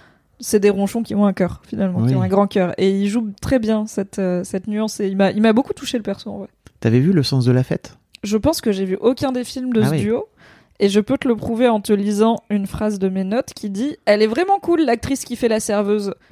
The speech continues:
Speaker 1: Ligne d-, <laughs> ligne d'après. Agnès Jaoui, donc.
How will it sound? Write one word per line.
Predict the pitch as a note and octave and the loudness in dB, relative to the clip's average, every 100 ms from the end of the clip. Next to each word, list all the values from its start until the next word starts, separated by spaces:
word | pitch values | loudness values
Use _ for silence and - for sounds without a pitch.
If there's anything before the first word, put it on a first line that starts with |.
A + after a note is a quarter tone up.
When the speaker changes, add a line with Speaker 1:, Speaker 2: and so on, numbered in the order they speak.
| - - | -4 -2
Speaker 1:
Ligne | B3+ C4+ | -2 0
d-, | B3 - | 0 0
<laughs> | |
ligne | A3+ C4+ | -2 0
d'après. | B3+ B3 - A3+ - - _ - | 0 0 0 -2 -2 -16 _ -2
Agnès | C#4 D4+ D#4+ C4+ | 0 2 2 4
Jaoui, | D4 C4+ A#3+ | 2 2 0
donc. | G3+ G3+ - | 0 0 -10